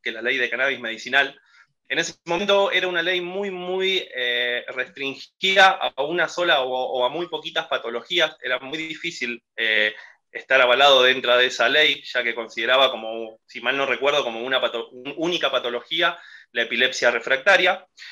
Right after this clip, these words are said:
Eh, y el año pasado, con, en, con este gobierno, con el gobierno actual, el año pasado se sancionó y se puso en vigencia con algunas modificaciones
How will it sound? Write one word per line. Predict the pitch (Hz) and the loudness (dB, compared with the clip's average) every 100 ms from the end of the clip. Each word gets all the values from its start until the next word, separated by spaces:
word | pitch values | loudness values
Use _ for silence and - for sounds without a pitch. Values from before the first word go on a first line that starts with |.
| - - - | -20 -20 -4
Eh, | 143 139 139 | 2 2 2
y | 170 | 2
el | 202 | 4
año | 214 214 | 4 2
pasado, | 202 214 226 214 214 214 _ _ | 0 4 4 6 2 -2 _ _
con, | 127 123 120 117 | -10 -8 -12 -10
en, | 123 127 120 - _ | -8 -6 -8 -10 _
con | 123 | -10
este | 135 139 | -6 0
gobierno, | 151 190 185 | 2 4 2
con | 131 117 | 0 0
el | |
gobierno | 117 143 156 | 0 0 0
actual, | 156 190 190 - | 2 0 0 -2
el | 143 | -2
año | 175 | 0
pasado | 170 190 190 | 0 2 0
se | 143 | 0
sancionó | 143 131 - 151 175 190 | -8 -8 -6 0 2 4
y | 175 | 2
se | 120 | -2
puso | 143 143 | -8 -12
en | 135 | -8
vigencia | 135 160 151 113 | -2 -2 0 -2
con | 113 | -2
algunas | 127 180 165 | 0 0 0
modificaciones | 160 151 151 151 - 185 196 196 | -2 -4 -2 -2 0 0 2 0